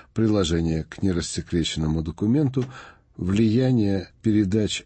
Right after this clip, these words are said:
«Радио Свободная Европа» на население восточноевропейских стран, тоже восьмидесятого года. Сами по себе эти документы, написанные казенным, пропитанным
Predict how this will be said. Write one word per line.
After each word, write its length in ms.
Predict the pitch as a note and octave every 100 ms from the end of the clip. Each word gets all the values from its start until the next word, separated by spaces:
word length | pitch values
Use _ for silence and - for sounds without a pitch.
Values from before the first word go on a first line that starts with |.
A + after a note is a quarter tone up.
| -
«Радио 480 | F#2+ G2+ E2 F2 D#2+
Свободная 840 | - F2 D#2+ E2+ C#2+ D#2+ E2 F2
Европа» 460 | F#2+ D3 C#3 B2
на 260 | G2+ G#2 A2+
население 720 | G2 F2+ F2 E2+ A2 A2+ G2
восточноевропейских 1300 | E2+ D#2+ - E2 - E2+ D#2 D2+ - F2 D#2+ - E2 -
стран, 400 | - C3+ C2 B2+
тоже 420 | A#2 G#2+ G#2 G2+ -
восьмидесятого 920 | D#2+ - D3+ C2 - D2+ C2 C#2+ D2+
года. 400 | C#2 C2 A1+ A#1+ - - - -
Сами 320 | - D#3+ D#3+
по 160 | D3 D3+
себе 400 | - D#3+ F3 E3
эти 160 | A#2 G2+
документы, 680 | F#2+ - B2 C#3+ E3 - D#2+
написанные 680 | E2+ - A2 - F#2 F2+
казенным, 680 | E2 - F2+ F#2+ B2+ A2+ F2
пропитанным 720 | D#2+ F2 - G2 F#2 F2+ E2+